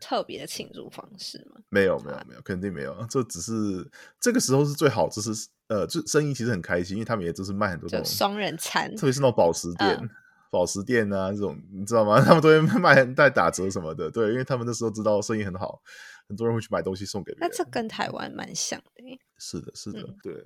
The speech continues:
Speaker 1: 好，我觉得时间差不多了，最后我要，
Speaker 2: 哦，是吗？
Speaker 1: 对啊，哎呦。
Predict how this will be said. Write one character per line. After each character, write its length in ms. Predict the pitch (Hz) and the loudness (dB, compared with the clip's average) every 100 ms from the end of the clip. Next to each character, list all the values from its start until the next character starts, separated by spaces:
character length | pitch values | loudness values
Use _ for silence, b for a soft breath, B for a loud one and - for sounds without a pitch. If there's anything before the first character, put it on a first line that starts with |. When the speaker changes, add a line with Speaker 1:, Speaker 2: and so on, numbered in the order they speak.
| - | -10
Speaker 1:
好， 160 | - - | -8 -6
我 80 | 202 | -2
觉 100 | 240 | 0
得 60 | |
时 220 | 240 - 208 | 0 -2 -2
间 200 | 208 202 | -2 0
差 200 | 214 185 | 0 0
不 120 | 196 | -2
多 280 | 196 120 117 | -6 -8 -10
了， 160 | 233 - _ _ | -12 -20 _ _
最 220 | 247 226 | 0 2
后 180 | 226 202 | 2 2
我 100 | - | 2
要， 280 | 180 175 170 202 _ _ - | 2 2 0 -6 _ _ -10
Speaker 2:
哦， 80 | |
是 120 | 220 - | -4 0
吗？ 160 | 233 | 0
Speaker 1:
对 0 | |
啊， 60 | 117 - | 0 -6
哎 60 | |
呦。 60 | 226 | -8